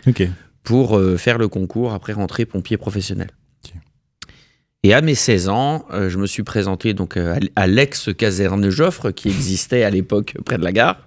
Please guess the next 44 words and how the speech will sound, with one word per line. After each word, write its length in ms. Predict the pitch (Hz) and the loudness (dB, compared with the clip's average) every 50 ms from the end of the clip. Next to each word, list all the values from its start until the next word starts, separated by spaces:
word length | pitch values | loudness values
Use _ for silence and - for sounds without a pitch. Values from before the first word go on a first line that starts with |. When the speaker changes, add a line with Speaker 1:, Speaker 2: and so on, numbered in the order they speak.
| _ - | _ 0
Speaker 1:
Mhm. 240 | 98 95 104 120 151 156 - - - - _ _ - - | 2 4 4 2 2 -2 -6 -14 -20 -20 _ _ -8 -4
Speaker 2:
Euh, 680 | 92 90 87 87 85 87 87 85 85 87 82 82 90 80 | -2 -2 0 0 0 0 -2 -2 -2 -4 -4 -4 -6 -6
puis 120 | - - - | -8 -12 -12
je 80 | - - | -12 -6
fais 120 | - 92 | -4 -2
les 120 | 82 85 - | -2 -2 -2
tests, 400 | - 87 104 117 - - - - | 0 0 0 0 -2 -6 -10 -8
tout, 140 | - - | -8 -8
ça 140 | 110 - - - | -6 -6 -6 -8
se 80 | - | -4
passe 160 | - 92 85 80 | -2 -2 -2 0
bien. 280 | 85 90 98 117 127 | 0 0 0 0 0
Et 100 | 123 110 | 0 0
au 40 | 95 | 2
moment 260 | 95 95 101 110 113 | 0 0 0 0 0
de 40 | 113 110 | 0 0
passer 400 | - 104 - - - 110 110 107 | 0 0 0 0 0 0 0 2
devant, 500 | 95 101 101 90 98 101 104 104 101 - _ - - - - - - _ _ - | 2 2 2 2 2 0 0 -2 -4 -6 _ -20 -20 -20 -20 -20 -20 _ _ -4
euh, 920 | 95 92 90 90 90 90 87 87 87 87 87 87 87 87 82 82 80 82 78 78 80 - | -2 0 0 2 0 0 0 0 0 -2 -2 -2 -2 -4 -4 -4 -6 -6 -8 -8 -8 -4
bah, 160 | - 85 82 | -2 -2 2
devant 240 | 82 90 87 95 107 | 2 4 4 4 4
le 60 | 107 101 | 4 4
médecin, 500 | 98 95 - - - 107 104 104 101 95 | 2 2 0 -2 0 0 0 0 0 0
euh, 160 | 92 87 85 | 0 0 2
des 140 | 85 95 101 | 2 0 0
pompiers, 360 | - 95 90 110 - 117 123 | 0 -2 -6 -2 0 0 0
il 60 | 127 | 2
me 60 | 127 113 | 2 0
dit, « 180 | 95 98 95 | 2 2 2
Bah, 100 | 95 95 | 4 4
monsieur, 340 | 101 117 117 107 - 127 120 | 4 4 2 2 2 2 2
vous 180 | 107 113 127 135 | 2 2 0 0
êtes 120 | 127 113 | 0 0
daltonien, 560 | 110 110 101 87 - 90 87 92 104 117 123 - | 0 0 0 -2 -2 -2 -2 -2 -2 -4 -4 -2
au 80 | - 120 | -2 -2
revoir. » 240 | 101 92 92 95 95 - - - _ _ _ _ | 0 -2 -4 -6 -6 -10 -14 -20 _ _ _ _
Speaker 1:
Ah. 180 | - 131 117 92 - - - - _ | 4 4 4 4 0 -8 -18 0 _
<laughs> 1040 | 117 104 92 - - 131 - - - - - - - - - - - - - - - | 2 2 4 4 4 2 2 2 -4 -10 -8 -8 -6 -6 -6 -6 -8 -8 -8 -6 -4
Speaker 2:
Donc 300 | 98 95 104 104 107 92 | 0 2 2 4 2 2
du 160 | 87 95 92 | 2 0 2
jour 220 | 90 117 143 139 | 4 4 6 6
au 80 | 131 127 | 6 4
lendemain, 600 | 117 113 117 117 117 120 120 120 120 120 120 - - _ - | 4 2 2 2 0 0 0 0 0 -2 -2 -4 -8 _ -8
euh, 300 | 101 92 90 90 92 | -6 -4 -2 -2 -2